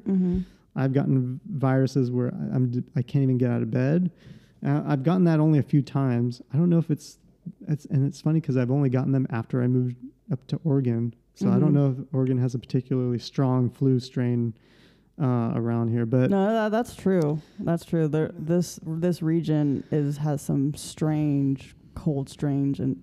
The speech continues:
Speaker 2: Hmm.
Speaker 1: strains and flu strains.
Speaker 2: Oh,
Speaker 1: I've,
Speaker 2: okay.
Speaker 1: I got, well, December, I don't know if it was, I don't know if it was coro-, Corona Light or something, but it was a weird type of cold. It was a weird type,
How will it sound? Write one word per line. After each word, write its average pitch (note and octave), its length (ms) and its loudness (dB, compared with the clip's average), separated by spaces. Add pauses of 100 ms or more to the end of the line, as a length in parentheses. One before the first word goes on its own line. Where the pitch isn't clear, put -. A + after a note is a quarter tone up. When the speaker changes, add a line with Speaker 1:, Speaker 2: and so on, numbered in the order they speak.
Speaker 2:
Hmm. C3+ 220 6
Speaker 1:
strains E3 800 -2
and C#3 360 -2
flu D#3 240 -2
strains. - 480 -8
Speaker 2:
Oh, - 40 0
Speaker 1:
I've, C3+ 100 6 (140)
Speaker 2:
okay. A#2+ 120 0
Speaker 1:
I E3 100 2
got, F3 280 0 (380)
well, A3+ 160 4
December, A#3 800 2 (360)
I D#3+ 60 -4
don't G3+ 160 0
know G3+ 120 -2
if G3 80 -4
it G3+ 80 0
was, F3+ 340 -2 (260)
I E3+ 100 0
don't G#3 260 -2
know F3 320 2
if D#3+ 100 -2
it D3+ 60 0
was D3 220 0
coro-, - 440 0
Corona E3+ 460 2
Light D#3 440 -2 (380)
or E3 120 0
something, F3+ 440 0
but D#3 160 -2
it F3+ 80 2
was F#3 240 4
a F3 60 6
weird F3 520 2
type E3+ 220 -4
of C#3+ 120 -4
cold. D#3+ 500 -2 (200)
It F#3 100 2
was F#3 160 4
a F3 60 4
weird F3 340 2
type, E3 220 -2